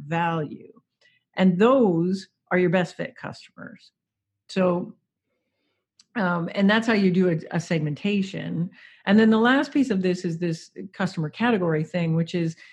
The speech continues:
if I'm trying to pick a market category that really works for my product, another way of thinking of that is it's the best context I can position my product in that makes my differentiated value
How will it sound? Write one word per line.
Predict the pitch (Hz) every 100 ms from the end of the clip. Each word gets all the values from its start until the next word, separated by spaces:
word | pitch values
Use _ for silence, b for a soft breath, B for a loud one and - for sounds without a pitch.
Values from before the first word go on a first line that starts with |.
| B
if | - 214
I'm | 202
trying | 196 269 277
to |
pick | 254 277 277
a | 214
market | 190 190 - - 185 -
category | 208 214 180 175 170 156 151 156
that | -
really | 170 202 208 165
works | 160 190 185
for | - 156
my | 151 151
product, | - 226 185 147 139 - b b b -
another | 208 220 277
way | 202 185
of | 180
thinking | 294 320 190
of | 160 151
that | 156 151 -
is | 180 170 160 160 b _
it's | 208 196 -
the |
best | 165 156 220 247 - -
context | - 254 294 262 180 170 -
I | 185
can | 180
position | 165 165 262 269 220
my | 185
product | 180 196 180 165
in | 233 170 - - 143 b b _ -
that | -
makes | 190 185 185
my | 190 190
differentiated | 170 160 254 254 240 220 214 196 190 175 156
value | 147 170 208 247 226 156 156 - 190